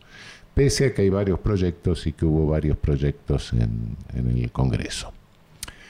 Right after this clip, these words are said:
Si lo que se pretende ahora es, este, usar, eh, este desvío de atención, eh, para aplicarle al,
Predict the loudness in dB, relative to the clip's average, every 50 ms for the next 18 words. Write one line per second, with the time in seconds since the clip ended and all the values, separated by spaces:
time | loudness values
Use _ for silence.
0 | -20 -20 -20 -20 -20 -20 _ -6 -2 2 2 4 4 4 4 4 4 4 4 4
1 | 4 2 2 2 2 0 2 2 2 4 4 6 6 6 4 6 6 6 6 6
2 | 4 4 4 4 4 4 2 2 0 0 0 0 0 -2 -2 -4 -4 0 2 4
3 | 4 4 4 4 4 2 2 2 2 2 2 2 2 2 2 4 4 4 4 4
4 | 2 0 0 0 0 0 2 2 2 2 2 2 0 -2 -4 -2 -2 -2 -2 -2
5 | -2 0 2 2 2 2 2 2 2 2 2 4 4 4 4 2 2 0 0 0
6 | 0 0 2 2 2 2 2 2 2 2 2 2 2 0 -2 -2 -2 -2 0 2
7 | 2 2 2 2 2 0 0 -2 -6 -12 -20 -20 -20 -20 -20 -20 -20 -8 -4 -2
8 | 0 0 0 2 2 2 0 2 2 2 2 2 2 2 2 2 2 2 2 2
9 | 2 2 2 2 2 2 2 2 2 0 0 -2 -4 -6